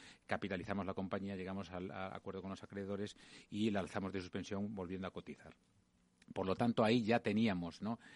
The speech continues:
Ya teníamos garantizado una presencia en la parte de los contenidos, es decir, teníamos ya, éramos conocidos y reconocidos nacional e internacionalmente en el área publicitaria. Posteriormente aseguramos los contenidos y una vez asegurados los contenidos, eh,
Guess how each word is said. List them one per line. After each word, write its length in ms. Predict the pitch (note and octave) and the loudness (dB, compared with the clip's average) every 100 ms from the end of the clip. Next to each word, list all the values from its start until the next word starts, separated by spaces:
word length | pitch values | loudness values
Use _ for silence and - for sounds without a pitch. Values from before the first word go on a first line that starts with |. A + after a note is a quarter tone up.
| - | -6
Ya 100 | G#2+ | -4
teníamos 380 | G#2+ G#2+ G#2 F2+ | 0 2 0 0
garantizado 800 | F#2+ G2 G2 F#2+ - A2+ G2 E2 - - | -2 0 0 -4 0 0 0 -4 -12 -10
una 220 | G#2 G2+ G2+ | -2 0 2
presencia 640 | G2 - A#2 G2 F2 F2 | 0 0 -2 -2 -4 -4
en 160 | - F#2 | -4 -6
la 80 | F2 | -2
parte 260 | G2+ G2 | -2 -2
de 80 | G2 | -4
los 140 | G#2 - | -4 -4
contenidos, 640 | G#2 G#2+ A2+ C#3+ F#3 B2+ | -6 -4 -4 -4 -4 -6
es 80 | F2 | -6
decir, 360 | F#2 G2+ F2+ - - - | -4 -4 -4 -8 -20 -10
teníamos 500 | - F#2 F#2+ G2 F2 | -4 0 0 0 -2
ya, 280 | F#2 G#2+ F#2+ - - | 4 6 4 0 -6
éramos 240 | G2+ G#2 | -4 -4
conocidos 400 | G2+ G2 G#2 F#2 | -6 -6 -6 -6
y 60 | F#2+ | -4
reconocidos 540 | G2 F2+ F2 G#2+ F#2 | -4 -4 -2 -2 -2
nacional 320 | F#2 F#2+ G2 | -4 -2 -2
e 40 | F#2+ | -2
internacionalmente 760 | F#2+ F#2 - F#2+ F#2+ G#2 F#2 | -4 -6 -8 -8 -8 -8 -8
en 80 | E2+ | -8
el 40 | |
área 140 | F2+ F#2 | -8 -8
publicitaria. 640 | G2 F#2+ G#2 A#2+ C#3 D#3+ - - - | -8 -8 -6 -6 -6 -8 -12 -20 -6
Posteriormente 720 | G#2 - F#2+ G2+ G2+ A#2 G2+ | -4 -2 2 4 6 6 4
aseguramos 540 | E2+ F2 F2+ G2 G2 | 0 -4 -4 -4 -4
los 160 | F#2 F#2+ | -4 -2
contenidos 600 | G#2+ G2 G#2+ B2+ C#3 D3+ - - | -2 -2 0 0 -2 -6 -10 -12
y 80 | G2+ | -6
una 120 | G2 | -4
vez 140 | G#2 A2+ | -2 -4
asegurados 380 | A2+ G#2+ A2+ | -2 2 2
los 100 | G#2+ | 2
contenidos, 640 | G#2+ G2+ G#2 B2+ C3+ F3 - - - | 0 -2 2 2 2 -2 -6 -20 -6
eh, 360 | F#2 F#2 F2+ | -4 -2 -2